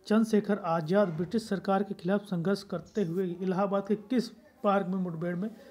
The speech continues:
शहीद हुए? तो ऑप्शन है नेहरू पार्क, प्रियदर्शनी पार्क, अल्फ्रेड पार्क, वेलेजली पार्क। तो इसका उत्तर होगा अल्फ्रेड पार्क। उत्तर प्रदेश का कौन सा क्षेत्र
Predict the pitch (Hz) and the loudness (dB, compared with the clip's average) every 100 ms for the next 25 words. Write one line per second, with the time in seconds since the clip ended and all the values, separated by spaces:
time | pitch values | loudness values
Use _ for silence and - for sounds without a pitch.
0 | - - 180 170 156 139 131 _ _ _ | -16 -4 -2 -2 -4 -10 -12 _ _ _
1 | _ - - 165 - - - - - - | _ -20 -12 -12 -12 -20 -20 -20 -16 -8
2 | 180 - 214 208 202 180 185 202 202 208 | -6 0 2 4 4 4 4 4 4 4
3 | 214 - - 185 165 160 160 185 196 202 | 0 -10 -4 -2 0 -2 -2 -4 -2 0
4 | 208 214 - 175 160 196 196 196 208 214 | -2 -4 -8 -8 -6 -6 -6 -4 -6 -6
5 | - - - - - - 170 - 185 160 | -18 -20 -20 -20 -20 -14 -6 -2 -2 0
6 | 175 185 151 139 - - - - - 180 | 0 0 -4 -12 -16 -20 -20 -16 -8 -8
7 | - 170 165 214 208 175 190 202 - 180 | -2 -4 -2 0 2 2 -2 -6 -10 -6
8 | 165 - 175 208 - 147 127 - - - | -6 -4 -6 -6 -10 -14 -14 -18 -20 -18
9 | - - - - - - 220 254 269 277 | -14 -12 -12 -16 -20 -20 -20 -20 -20 -20
10 | 277 262 247 220 240 254 247 247 254 262 | -20 -20 -20 -20 -20 -20 -20 -20 -20 -20
11 | 233 247 247 254 240 247 247 - - - | -20 -20 -20 -20 -20 -20 -20 -20 -20 -20
12 | - - - - _ 214 196 - 240 233 | -20 -20 -20 -20 _ -4 -2 4 4 6
13 | 214 214 208 208 214 247 240 202 - 202 | 4 6 4 2 2 2 2 -2 0 -2
14 | 214 - | -2 -6